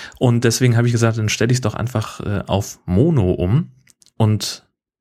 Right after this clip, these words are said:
hab das also, bevor ich angefangen habe aufzunehmen, das alles so, äh, eingerichtet und,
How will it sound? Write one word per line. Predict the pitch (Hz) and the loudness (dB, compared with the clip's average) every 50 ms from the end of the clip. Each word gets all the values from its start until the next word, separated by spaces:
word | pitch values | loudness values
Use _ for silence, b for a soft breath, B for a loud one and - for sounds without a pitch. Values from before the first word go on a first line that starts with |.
| _ _ _ _ _ _ _ _ _ - | _ _ _ _ _ _ _ _ _ -4
hab | 110 - | -2 0
das | - 107 98 - | 0 0 2 2
also, | 92 92 92 | 2 0 0
bevor | 85 87 87 - 120 123 120 | 0 -2 -2 0 2 2 2
ich | 117 - | 0 0
angefangen | 92 107 104 101 - 95 90 | 0 0 0 0 0 0 0
habe | 87 85 - | 0 0 0
aufzunehmen, | - 87 - - 90 87 87 82 | -2 -4 -4 -4 -4 -4 -2 -4
das | 78 - - | -4 -6 -8
alles | - 80 - | -8 -10 -8
so, | - - | -8 -6
äh, | - - - - - | -6 -4 -4 -4 -2
eingerichtet | 78 87 92 101 117 - 92 120 127 117 113 113 - - 101 95 - | -2 0 0 0 0 0 2 2 2 2 2 0 0 0 0 0 -2
und, | - 67 - - | -6 -10 -10 -12